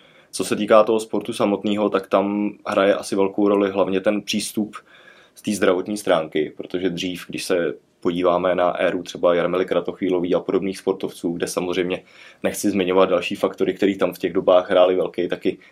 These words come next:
vliv na jejich zdraví a na jejich vlastně výkonnost. Ale dřív to byl opravdu obrovský tlak jenom na ten výkon.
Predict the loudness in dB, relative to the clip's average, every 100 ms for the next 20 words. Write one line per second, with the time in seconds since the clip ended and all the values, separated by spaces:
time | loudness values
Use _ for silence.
0 | _ -2 0 0 2 2 2 -2 0 0
1 | 0 0 2 2 -2 -10 -6 -4 -2 -6
2 | -4 -2 -2 -4 -6 0 2 4 6 4
3 | 2 -2 _ _ -20 _ _ _ _ _
4 | -8 -4 -2 0 0 0 2 2 2 0
5 | 0 0 0 0 2 4 2 2 -2 0
6 | -2 -2 -6 -6 -6 -6